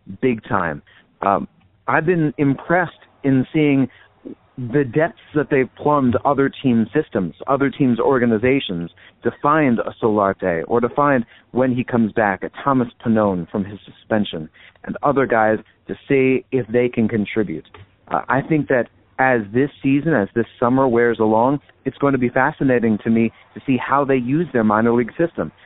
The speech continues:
Now, they've been forced to pull up guys like Richard Urania or Hernandez or an Anthony Alford or Dwight Smith Junior. Injuries have forced their hand, but I think we're going to see,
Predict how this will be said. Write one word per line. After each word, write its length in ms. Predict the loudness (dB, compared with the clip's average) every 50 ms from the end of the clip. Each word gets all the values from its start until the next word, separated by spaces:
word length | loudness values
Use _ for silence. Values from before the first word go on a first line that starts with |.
| -20 -20 _ -4
Now, 160 | -2 0 2
they've 200 | 2 2 0 0
been 200 | 0 -2 -2 -2 -2 0
forced 280 | 0 0 0 0 -2
to 80 | -6 -6
pull 200 | -2 -2 0 0
up 120 | 0 0 0
guys 240 | 2 2 2 2 0
like 140 | 0 -2 0
Richard 300 | 0 -2 -2 -2 -2 -2
Urania 480 | 0 2 2 2 2 2 0 -2 -4 -6 _ -18 _ _ -2
or 200 | 0 0 0 0
Hernandez 640 | 0 0 0 2 2 2 2 2 0 -2 -2 -4 -6 -6
or 120 | -4 -2
an 40 | 0
Anthony 380 | 0 0 0 0 0 0 2 2
Alford 380 | 2 0 -2 -2 -4 -4 -4
or 160 | -2 -2 -2 -2
Dwight 280 | 0 0 0 0 -2 -2
Smith 160 | -4 -4 -4 -4 -4
Junior. 340 | -4 -2 -2 -2 -4 -6 -10 _ _ _ _ -6
Injuries 340 | -4 0 0 2 0 0 -2 -4 -2
have 200 | 0 0 0 -2 -2 -2
forced 260 | 0 0 0 0 -2 0
their 160 | 0 0 0
hand, 380 | 2 0 2 2 0 0 -4 -6 _ -20 -20 -20 _ _ _ -6
but 140 | -6 -6 -6 _ _ _ -8
I 120 | -8 -8 -6 -2
think 200 | -2 -2 0 0
we're 120 | 0 0
going 200 | 2 2 2 2
to 100 | 0 0 0
see, 260 | 0 0 2 2 0